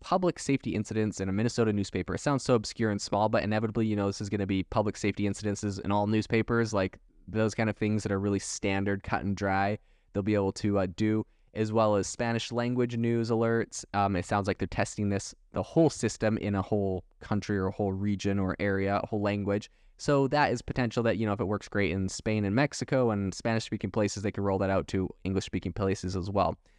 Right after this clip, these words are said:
Um, I think that the A P's partnership with Open A I seems like a really natural next step in a lot of these A I moves they've been making, but I think there's still a lot of really important details that are missing about how they're gonna use it. So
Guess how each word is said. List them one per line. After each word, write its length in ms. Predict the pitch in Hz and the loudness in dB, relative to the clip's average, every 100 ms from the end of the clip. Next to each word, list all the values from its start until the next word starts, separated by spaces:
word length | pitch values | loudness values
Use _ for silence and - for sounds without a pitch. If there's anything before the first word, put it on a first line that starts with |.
| _ _ _ _ | _ _ _ _
Um, 260 | - 135 135 | -4 -2 0
I 80 | 135 | 0
think 240 | 180 185 | 0 0
that 180 | 160 131 | 2 0
the 120 | 131 139 | 0 -2
A 100 | 147 | -2
P's 180 | 151 | -2
partnership 480 | - 127 127 - 127 | 0 0 2 -2 0
with 120 | 123 - | -2 -2
Open 200 | 113 117 | -2 0
A 100 | 110 | 0
I 100 | 107 | -2
seems 240 | - 120 | -2 0
like 180 | 113 107 - | 0 -2 -2
a 80 | 107 | -2
really 420 | 117 151 160 135 | 2 2 4 2
natural 600 | 113 113 - 107 95 - - | 0 -2 -2 -2 -2 -6 -4
next 480 | 104 98 - - - | -2 -2 -6 -14 -12
step 540 | - - 98 98 - - | -10 -4 0 0 -2 -2
in 180 | 98 | -2
a 120 | 92 98 | 0 2
lot 220 | 92 95 | 2 2
of 80 | 92 | 0
these 180 | 95 - | -2 0
A 160 | 98 95 | 0 2
I 380 | 92 90 90 113 | 2 0 -2 -4
moves 340 | 101 110 113 | -2 0 0
they've 120 | 104 95 | -2 0
been 160 | 92 | 0
making, 400 | 107 123 147 143 - _ - | 0 0 0 0 -4 _ -8
but 180 | 117 131 | 0 2
I 80 | 131 | 2
think 140 | 165 | 0
there's 120 | 151 - | 0 -2
still 240 | 143 92 | -2 0
a 40 | |
lot 320 | 113 113 113 113 | 0 0 2 2
of 100 | 107 | 0
really 480 | 80 117 151 156 135 | -4 -2 2 2 2
important 400 | 123 123 113 104 | 0 2 0 0
details 300 | 107 107 104 | 0 0 0
that 80 | 95 | -2
are 60 | |
missing 280 | 98 - 107 | -2 -2 -2
about 200 | 98 92 | 0 -2
how 300 | - 117 113 | -2 0 2
they're 120 | 104 | 0
gonna 160 | 104 101 | 0 -4
use 340 | 95 131 127 | -2 0 0
it. 140 | 110 - | -2 0
So 300 | 127 113 | 2 2